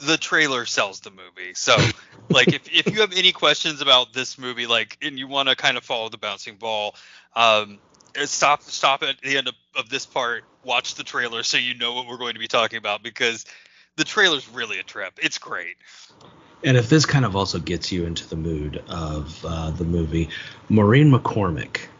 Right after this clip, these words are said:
Speaker 2: in her, uh, autobiography, when she talked about this film, um,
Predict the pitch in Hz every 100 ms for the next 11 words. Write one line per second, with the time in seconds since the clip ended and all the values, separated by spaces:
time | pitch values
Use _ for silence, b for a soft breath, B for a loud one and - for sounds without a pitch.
0 | _ - 95 85 95 85 85 - 101 95
1 | 92 95 95 95 92 90 92 87 87 90
2 | 80 76 73 87 - - - 101 95 82
3 | 76 80 - - 85 76 67 67 B B
4 | B B - 90 90 90 85 85 87